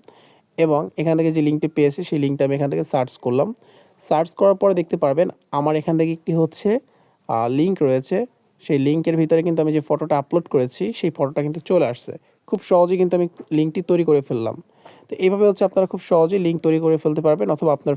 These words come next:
ফ্রেন্ডদের অথবা যে কাউকে শেয়ার করতে পারবেন অথবা চাইলে যে কোনো অ্যাপ্লিকেশনের কাজের ক্ষেত্রেও ইউজ করতে পারবেন। তো অ্যাপ্লিকেশনটি ডাউনলোড করার জন্য আপনারা চলে যাবেন Chrome ব্রাউজারে। Chrome ব্রাউজারে চলে আসার পরে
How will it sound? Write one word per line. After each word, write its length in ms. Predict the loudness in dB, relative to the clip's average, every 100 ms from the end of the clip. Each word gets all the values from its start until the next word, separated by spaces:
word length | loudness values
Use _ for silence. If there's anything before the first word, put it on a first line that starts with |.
| -2
ফ্রেন্ডদের 500 | 2 2 4 2 2 -2 -12 -14 -2
অথবা 200 | 0 2 2
যে 60 | 2
কাউকে 220 | 0 0 -2 0
শেয়ার 160 | 0 2
করতে 160 | -2 -2 -4
পারবেন 200 | -4 -6 -4
অথবা 180 | 0 0 2
চাইলে 240 | 2 2 -2 -12 _ -2
যে 60 | 0 2
কোনো 120 | 2
অ্যাপ্লিকেশনের 520 | 0 -2 -2 0 0 2
কাজের 220 | 2 2 0
ক্ষেত্রেও 280 | 0 0 2 2
ইউজ 160 | 2 -2 -2
করতে 180 | 0 0
পারবেন। 260 | 0 0 -4 -8 _
তো 40 | -2 -2
অ্যাপ্লিকেশনটি 420 | 0 2 2 2
ডাউনলোড 260 | 2 0 0 2
করার 160 | 2 2
জন্য 140 | 0 0 -4 -18 -20 -20 _ _ -6 -4
আপনারা 240 | 2 2 2 4
চলে 140 | 4 4
যাবেন 180 | 2 -2 0
Chrome 240 | 4 4 4
ব্রাউজারে। 380 | 2 0 -6 -10 _ _ _ _ _ _ _ _ _ _ _ _
Chrome 220 | 2 2 4
ব্রাউজারে 300 | 2 4 2 0
চলে 240 | 2 2 2
আসার 160 | 2
পরে 140 | 2